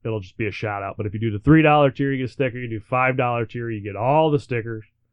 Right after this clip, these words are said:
Go to Old Red Sofa on Etsy and order some stuff from them. They, they did a great job. Everything works perfectly. They look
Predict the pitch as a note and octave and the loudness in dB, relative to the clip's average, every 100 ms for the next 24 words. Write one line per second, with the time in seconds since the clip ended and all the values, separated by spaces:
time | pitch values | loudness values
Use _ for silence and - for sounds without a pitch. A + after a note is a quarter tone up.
0 | _ - G3 G#3+ G#3+ G3+ F#3 F#3 F3 F#3 | _ 8 10 10 6 4 6 6 6 4
1 | D#3+ G3 F#3+ F#3 F#3+ F#3 - - _ _ | 6 8 8 10 6 4 -2 -18 _ _
2 | - D#3 D3+ D3+ E3 D#3+ - E3+ D#3+ - | -2 2 2 4 2 4 2 2 0 -6
3 | _ _ _ - C3 C3 B2+ C#3 D3 D3+ | _ _ _ -6 -2 0 2 4 4 4
4 | D3+ - D3+ D3 D3+ D3 D3 C#3+ C3 A#2+ | 0 6 6 8 4 4 4 4 2 2
5 | B2 B2 B2 G#2+ G#2+ C#3 F3+ E3 E3 E3 | -2 -2 -2 -4 0 4 4 6 8 10
6 | E3 C#3+ C3+ C3 B2+ B2+ D#3+ F#3 - F#3+ | 12 10 8 2 0 6 8 8 4 4
7 | F3+ F3 E3 F3+ F3+ B2+ A#2 A2 B2 F3+ | 6 2 0 0 2 2 0 0 6 6